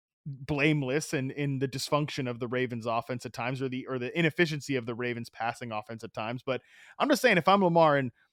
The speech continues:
you're, to your point, look at what this offense looks like without him. I mean, it wasn't that great with him, and now it's, like,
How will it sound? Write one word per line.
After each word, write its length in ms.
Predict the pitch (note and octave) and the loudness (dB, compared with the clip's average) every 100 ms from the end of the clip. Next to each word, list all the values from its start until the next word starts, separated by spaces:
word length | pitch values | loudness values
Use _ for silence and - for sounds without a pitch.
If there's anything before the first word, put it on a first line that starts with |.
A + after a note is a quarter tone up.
| _ - | _ -2
you're, 300 | D#3 E3+ - | 4 6 4
to 100 | - | 2
your 160 | E3+ A3 | 8 8
point, 380 | - C#3 B2+ - C#3 | 8 0 0 -2 4
look 240 | E3+ F#3 | 6 8
at 80 | E3+ | 6
what 140 | D#3 | 4
this 160 | D3+ - | 0 4
offense 400 | D3 C#3+ C#3 D3 | 4 2 -4 -4
looks 160 | C#3 | -4
like 160 | C#3 - | -4 -4
without 320 | A#2+ C#3+ C#3+ | 2 4 6
him. 100 | B2+ | 4
I 40 | C3+ | -2
mean, 200 | C#3+ C#3+ | -6 -6
it 60 | C#3+ | -2
wasn't 340 | D3+ F#3 D3+ | 4 4 4
that 180 | C#3+ C#3 | -2 -2
great 220 | C#3+ D3 | 0 0
with 220 | C#3 E3+ C3 | 0 0 -2
him, 160 | A#2+ | -4
and 120 | B2 | -2
now 200 | C3 D#3 | 0 2
it's, 180 | C#3 - | 0 0
like, 180 | C3 | -2